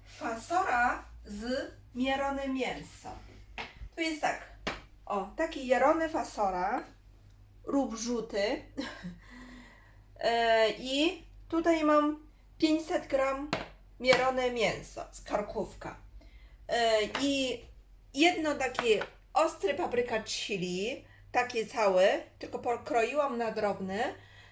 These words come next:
E, dwie takie ząbki czosnek, troszeczkę,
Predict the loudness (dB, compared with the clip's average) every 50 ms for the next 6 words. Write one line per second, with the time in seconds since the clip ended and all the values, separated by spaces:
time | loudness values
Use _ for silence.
0 | -20 _ -6 -2 2 2 4 4 4 2 2 0 0 0 0 0 0 0 0 0
1 | 0 -2 -2 -4 -4 0 2 2 2 2 -2 -6 -12 -14 -12 -8 -4 -2 2 4
2 | 4 4 4 2 -2 -2 0 2 2 2 0 -4 -6 -4 0 2 4 4 2 0
3 | 0 -8 -20 _ _ -20 -20 -20 -14 -6 -4 -2 0 2 4 4 4 4 0 -2
4 | 2 4 6 6 4 2